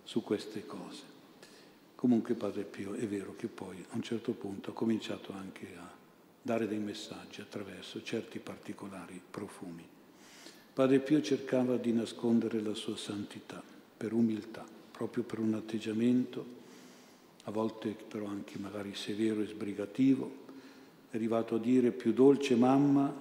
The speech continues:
non mi poteva fare, ma neanche più duro." Cioè sapeva essere dolce e duro.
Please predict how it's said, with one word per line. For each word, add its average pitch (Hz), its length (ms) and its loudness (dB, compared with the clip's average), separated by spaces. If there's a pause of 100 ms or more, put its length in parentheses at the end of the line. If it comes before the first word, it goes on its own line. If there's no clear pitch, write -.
(340)
non 117 280 0
mi 110 100 0
poteva 107 560 -2
fare, 131 520 -6 (720)
ma 104 80 -4
neanche 98 500 -4
più 107 180 -8
duro." 82 440 -8 (720)
Cioè - 160 -18
sapeva 107 400 -8
essere 104 320 -6
dolce 123 560 -2
e 107 100 -12
duro. 87 360 -16